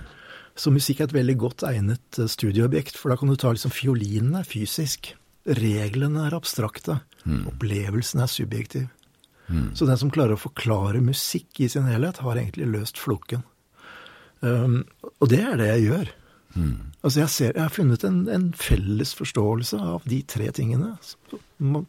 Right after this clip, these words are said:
Speaker 1: materie, fysikk og, og subjektivitet. Og det kan da løses ved at alt er erfaring.
Speaker 2: Mm.
Speaker 1: Og da trengs det egentlig bare to grunnprinsipper. Og det første har vi snakket om, det er da emergens, hvordan alt mulig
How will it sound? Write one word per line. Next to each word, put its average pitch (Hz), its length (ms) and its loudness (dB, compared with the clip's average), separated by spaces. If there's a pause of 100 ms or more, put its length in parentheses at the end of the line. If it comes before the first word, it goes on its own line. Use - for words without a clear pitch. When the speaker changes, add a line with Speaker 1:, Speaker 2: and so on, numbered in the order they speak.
Speaker 1:
materie, 143 520 2
fysikk - 500 -2
og, - 180 -4
og 135 80 -4
subjektivitet. 123 840 -4 (760)
Og 131 120 -2
det 131 280 4
kan 131 220 4
da 123 180 4
løses 131 500 2
ved 139 180 -2
at - 200 -4
alt 107 320 -4
er 101 260 -4 (240)
erfaring. 95 640 -2 (220)
Speaker 2:
Mm. 69 200 -2 (640)
Speaker 1:
Og 135 60 2
da 135 100 6
trengs 117 560 0
det - 160 -2 (100)
egentlig 123 680 -2
bare 139 220 4 (220)
to 135 580 -2 (140)
grunnprinsipper. 131 1120 -2
Og 131 140 -4
det 135 140 2
første - 300 -4
har 123 60 2
vi - 60 -2
snakket - 300 -4
om, 151 100 0
det 127 120 0
er 135 60 -2
da 113 140 -2
emergens, 113 840 -2
hvordan 123 340 0
alt 117 160 -4
mulig 107 240 -2